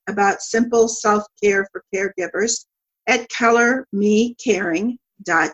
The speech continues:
com. Marie is a former caregiver to her mother, and she lives with her adopted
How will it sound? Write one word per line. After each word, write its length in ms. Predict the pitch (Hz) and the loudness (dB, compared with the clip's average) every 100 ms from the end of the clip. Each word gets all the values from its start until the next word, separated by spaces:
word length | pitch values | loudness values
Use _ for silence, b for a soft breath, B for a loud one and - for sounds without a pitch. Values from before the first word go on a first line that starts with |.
| - | -2
com. 440 | 311 330 233 - 208 _ _ _ _ _ _ - | 2 2 2 -4 -16 _ _ _ _ _ _ 0
Marie 480 | 220 220 240 302 - | 6 6 6 4 2
is 240 | 226 311 | 0 0
a 80 | 330 | -4
former 420 | - 220 196 180 - | -2 -4 -2 -6 -2
caregiver 640 | 226 262 240 180 190 202 | 0 0 -2 -4 -2 -4
to 180 | - 196 | -6 -8
her 160 | 185 | -8
mother, 420 | 190 170 175 202 262 _ _ _ | -6 -4 -2 -4 -6 _ _ _
and 160 | 262 294 | 0 0
she 180 | - 302 | 2 2
lives 360 | 254 247 254 247 | 2 2 0 -4
with 160 | 233 | -2
her 160 | 240 208 | 0 0
adopted 560 | 202 180 180 - 208 | 0 0 0 0 -2